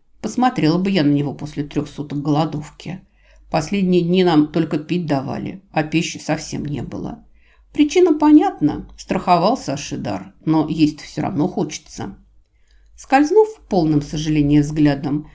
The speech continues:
по угощениям, все еще остающимся в наличии после моего набега, я утаскиваю из тарелки последний кусочек невероятно вкусного мяса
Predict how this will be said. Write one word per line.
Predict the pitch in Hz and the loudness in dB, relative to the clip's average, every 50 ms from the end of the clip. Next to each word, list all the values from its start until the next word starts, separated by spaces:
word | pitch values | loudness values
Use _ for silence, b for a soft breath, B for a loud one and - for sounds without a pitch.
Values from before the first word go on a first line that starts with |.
| B B B - - | B B B -10 -2
по | - | 0
угощениям, | 147 143 143 139 143 143 147 - - - 226 269 302 302 285 277 277 277 - | 0 0 0 0 -2 -4 -4 -4 -4 0 4 6 8 8 8 6 2 -2 -6
все | - - - 262 254 254 | -10 -10 -6 -4 -4 -4
еще | 254 247 - 262 240 | -4 -4 -4 -4 -4
остающимся | 240 240 - 247 247 247 247 247 233 - - 226 220 - 233 233 | -4 -4 -4 -2 -2 0 -2 -2 -4 -4 -6 -6 -6 -6 -6 -6
в | |
наличии | 226 233 233 233 233 233 220 220 - 214 | -4 -4 -2 -2 -4 -4 -6 -6 -6 -8
после | 214 - 220 220 - - 220 | -6 -6 -8 -8 -4 -2 -2
моего | 214 214 214 208 208 208 208 202 | 0 0 0 0 -2 -2 -4 -4
набега, | 202 202 208 196 190 190 190 190 185 180 180 180 180 180 b b b b b b b b _ | -2 -2 -2 -2 -2 -2 -2 -2 -2 -2 -4 -4 -6 -6 b b b b b b b b _
я | - 160 - 202 247 | -4 0 2 4 4
утаскиваю | 294 269 - - 165 196 - - - 247 220 202 180 | 4 2 0 -2 -4 -4 -4 -6 -8 -6 -4 -4 -4
из | 180 - | -4 -2
тарелки | - 147 143 135 156 - - - | -2 -2 -2 -2 -4 -6 -8 -8
последний | - - 147 147 - 147 147 143 151 156 | -4 -4 -4 -4 -4 -6 -4 -4 -4 -4
кусочек | 151 156 147 - - 147 147 - 156 - | -4 -6 -8 -4 -4 -4 -4 -4 -4 -2
невероятно | 151 147 139 147 143 139 135 147 151 151 151 147 | -2 0 0 0 -2 -2 -2 -4 -2 -2 -4 -4
вкусного | 147 - 147 147 - - 147 143 147 151 | -4 -8 -12 -10 -4 -4 -2 0 2 2
мяса | 147 135 123 127 - - - - - - 175 180 | 2 2 0 -2 -6 -8 -12 -14 -16 -14 -16 -16